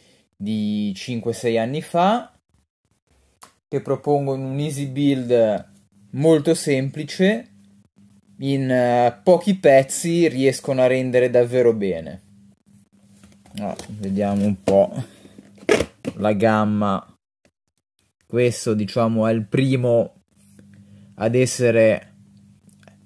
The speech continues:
cioè, il primo ad apparire nella serie, il primo ad essere stato riproposto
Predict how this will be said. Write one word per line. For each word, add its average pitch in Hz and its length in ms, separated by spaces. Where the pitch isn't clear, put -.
cioè, - 360
il 104 120
primo 165 260
ad 156 60
apparire 143 460
nella 143 240
serie, 117 420
il 98 120
primo 131 300
ad 127 60
essere 123 220
stato 117 220
riproposto 117 1040